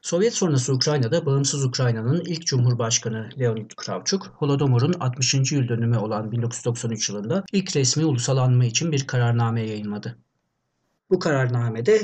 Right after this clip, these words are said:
Holodomor'un unesco'nun anma takvimine dahil edilmesi yönündeki bir talep de ifade edildi.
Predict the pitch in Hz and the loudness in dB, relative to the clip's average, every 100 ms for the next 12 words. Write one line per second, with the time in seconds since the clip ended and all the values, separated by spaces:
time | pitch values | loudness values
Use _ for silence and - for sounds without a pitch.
0 | - 165 147 131 117 120 202 208 156 160 | 0 0 2 4 2 2 2 2 2 2
1 | - 127 131 190 165 147 151 139 123 120 | 0 0 2 2 2 2 2 2 0 0
2 | 120 117 120 135 135 127 113 107 - 120 | 0 2 2 2 2 0 -2 -4 -4 -4
3 | 113 110 113 123 117 - 117 104 202 147 | -4 -6 -6 -4 -4 -4 -4 0 2 2
4 | 143 117 117 101 104 98 | 2 0 0 -2 -6 -8